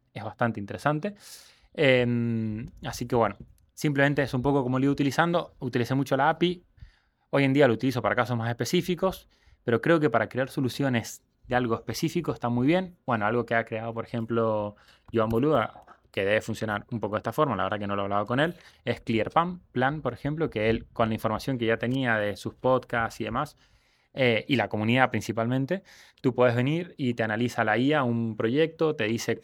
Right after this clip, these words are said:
cuán viable es, eh, qué cosas necesitas, cuánto,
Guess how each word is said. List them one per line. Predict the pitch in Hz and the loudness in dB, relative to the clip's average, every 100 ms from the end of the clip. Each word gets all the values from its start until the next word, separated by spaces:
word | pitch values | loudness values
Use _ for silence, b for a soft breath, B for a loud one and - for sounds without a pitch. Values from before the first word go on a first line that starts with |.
| _ _ | _ _
cuán | 117 113 | -2 0
viable | 110 107 107 113 151 165 165 | 2 2 2 4 4 6 4
es, | 143 - b b b | 0 -8 b b b
eh, | 127 113 107 104 104 104 - | 2 2 2 0 -2 -4 -4
qué | 113 | -4
cosas | 123 117 110 | -2 0 -2
necesitas, | 104 101 110 131 160 156 147 - - _ _ | -4 -6 -2 4 4 4 0 -6 -20 _ _
cuánto, | - 113 110 113 107 104 101 101 98 95 | -2 -2 0 0 0 -2 -4 -4 -8 -12